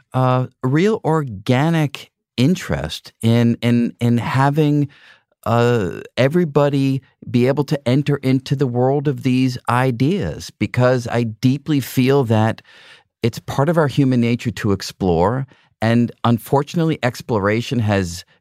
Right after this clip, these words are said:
gone into languages that many people don't speak. And I consider that really tragic. So I, I deeply care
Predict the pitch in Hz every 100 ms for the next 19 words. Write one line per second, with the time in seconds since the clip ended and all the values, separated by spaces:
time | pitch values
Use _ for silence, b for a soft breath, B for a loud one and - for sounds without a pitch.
0 | 92 101 101 123 123 - 104 87 98 110
1 | 123 135 147 139 104 80 85 90 101 123
2 | 123 - 98 107 95 - - - 90 98
3 | - - 107 110 123 117 - - 165 180
4 | 160 139 151 143 - 147 131 80 - -
5 | B B B - 113 117 120 - 113 92
6 | 139 165 160 - 147 147 143